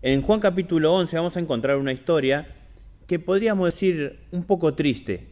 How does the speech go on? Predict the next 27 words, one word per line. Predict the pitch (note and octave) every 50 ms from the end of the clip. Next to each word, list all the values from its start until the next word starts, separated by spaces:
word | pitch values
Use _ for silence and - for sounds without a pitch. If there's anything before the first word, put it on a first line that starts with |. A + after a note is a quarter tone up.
| - -
El | A#2 A#2 A#2+
amigo | A#2 B2 C#3 E3+ F#3 F#3+ F3+ F3+ F3 E3+ F3 - - - - - - - - - -
del | G#2 A#2 A#2
Señor | A2+ - A#2 A2+ B2+ C#3+ C#3+ C#3
Jesús | - A2+ G#2 - C#3+ D#3+ E3 - - - - - - - - - - - -
muere. | - G#2 A2 A2+ G#2+ G2 F2+ D#2+ E2 - - - - - - - - _ - - - - - - - - - - - - - - - - -
Y... | - C3+ C#3+ C#3 C#3 C3+ C3+ C3+ C3+ C3+ C3+ C3 C3 C3 C3 C3 C3 C3 - - - - - - - - - - _
Pero | - F3 G3
esta | G#3+ G#3+ - F#3
historia | - - G#3 G3 F#3 F3+
no | F#3 F#3+
termina | F3+ - C3+ C#3 C#3 C3 A2+ G2+
así, | G2 - F#2+ F2+ F2 - - - - - - -
no | F3+ F3+
termina | - F#3+ F3+ F#3 F3+ E3+ D3+ B2+ B2
triste, | - A#2 A2 A2 - G#2+ -
sino | - D3+ F3 E3+
que | F3+ D3+
termina | - C#3+ C#3+ D3+ E3+ F3 F3 E3 D3+ - - - - - - - - -
en | B2+ C#3
alegría, | C#3 C3 C3 B2+ B2+ C3 C3 B2+ B2 A#2+ A2+ G#2+ G#2 -
porque | B2 A#2+ A#2 B2+
el | A#2+ A2
Señor | - B2+ C3 D#3 F3 F3
Jesús | D#3+ - C3 A#2 - E3+ F#3 G3 F#3+ - - - - - - -
le | G#2 A2 A#2 A2+
resucita. | G#2+ B2 A#2 - B2 A2 A2+ A#2+ A2 G2 - - F#2 F2 -